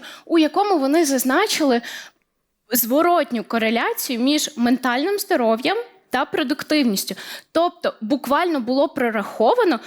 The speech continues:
наскільки краще ментальне здоров'я, тим краще буде і продуктивність команд на роботі.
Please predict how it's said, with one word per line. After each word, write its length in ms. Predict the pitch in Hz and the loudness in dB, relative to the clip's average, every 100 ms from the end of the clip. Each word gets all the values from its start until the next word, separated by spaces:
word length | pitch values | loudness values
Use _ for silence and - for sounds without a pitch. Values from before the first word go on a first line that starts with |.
| - - | -14 0
наскільки 720 | 262 - - 339 330 240 220 - _ _ _ _ _ | 0 0 0 0 2 0 -2 -6 _ _ _ _ _
краще 500 | 262 180 208 - 277 | -2 0 -2 -2 -2
ментальне 500 | 247 254 247 226 220 | 0 -2 -2 -2 -4
здоров'я, 560 | 196 220 254 466 339 226 _ | -2 2 4 4 2 -2 _
тим 200 | - 330 | -2 0
краще 500 | 285 - 269 440 - | 0 -2 -2 -4 -6
буде 440 | 262 208 254 339 349 | -6 -4 0 0 0
і 100 | 269 | -4
продуктивність 760 | 233 269 233 - 240 269 277 - | -2 -2 -2 -2 0 0 -2 -4
команд 400 | 247 214 220 240 | -2 0 0 -2
на 180 | 208 202 | -4 -4
роботі. 480 | 220 185 180 185 - | -4 -2 -4 -4 -10